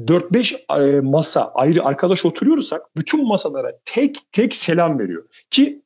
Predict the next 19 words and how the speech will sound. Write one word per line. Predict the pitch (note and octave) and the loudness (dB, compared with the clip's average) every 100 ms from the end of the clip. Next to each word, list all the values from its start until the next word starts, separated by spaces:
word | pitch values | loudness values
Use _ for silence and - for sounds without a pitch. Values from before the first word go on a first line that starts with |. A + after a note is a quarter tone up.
| - | -6
bakın | F#3+ F#3+ A#2 | -2 -2 0
doksan | E3+ E3+ G#3 | 0 2 0
sekiz, | F#3+ G3+ D#3+ - | 0 0 -2 -2
bu | F#3 | 0
adam | G#3+ G3+ | 2 2
doksan | G3 G#3+ G#3+ | 2 0 0
altıda | G3 F3+ E3+ B3+ - _ | 0 0 -2 -2 -6 _
olimpiyat | F3 G3 G3 F3+ | 2 2 2 0
şampiyonu | - G#2+ - G#2+ | 0 -4 -6 -10
olmuş. | G2 F2+ - _ _ _ _ _ | -10 -12 -18 _ _ _ _ _
Akabinde | F3+ E3+ A3+ G#3+ E3 A#2+ | -4 0 2 2 0 2
dünya | F3+ A3+ A#3+ | 2 2 2
şampiyonu, | B3 A#3 A#3+ B3 B3+ | 0 0 0 2 2
Avrupa | G3+ F#3 | 2 0
şampiyonu | D#3 - B2 B2 | -2 -2 -2 -2
olan | A2 G#2+ G#2 | -4 -4 -8
bir | |
insandan | G#2+ A#2+ A2 G2+ G2 | -6 -6 -6 -8 -10
bahsediyoruz. | F#2+ - _ | -12 -14 _